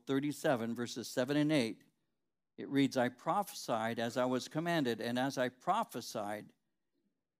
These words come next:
there was a noise, and behold, a shaking, and the bones came together, bone to his bone. When I beheld, lo, the sinews and the flesh came up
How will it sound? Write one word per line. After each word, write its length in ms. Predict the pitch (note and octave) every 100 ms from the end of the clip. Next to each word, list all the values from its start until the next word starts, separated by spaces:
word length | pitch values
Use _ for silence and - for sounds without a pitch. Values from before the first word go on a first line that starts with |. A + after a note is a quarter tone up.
| _ _
there 80 | C3
was 160 | C3
a 80 | D3+
noise, 420 | F#3+ B3 D#3+ A#2+
and 140 | C3 B2+
behold, 340 | D3 E3+ D#3+
a 60 | D3+
shaking, 800 | - - A#3 G#3+ - C3 G#2 G2 _ _ _ _ _
and 100 | A2
the 40 |
bones 400 | C#3 A3 A#3 A3
came 280 | - E3+ D3+
together, 420 | C#3+ C3 B2+ A#2
bone 720 | G#2 A2 E3+ F#3+ G3 G3 F3+ D#3+ _ _ _ _ _
to 100 | -
his 180 | C3+ A2+
bone. 640 | A#2+ E3 D#3 A2 G2 G2+ - _ _ _ _ _
When 220 | A2 B2+
I 100 | C3+
beheld, 580 | C#3+ D#3 C#3 E3 D#3 B2
lo, 200 | B2+ D#3+
the 100 | C3+
sinews 680 | B2 - A#3 G3+ D#3+ B2 - _ _ _ -
and 140 | C#3
the 60 | C#3
flesh 460 | - F#3 G3 D3+
came 280 | - D#3+ D3
up 180 | D3+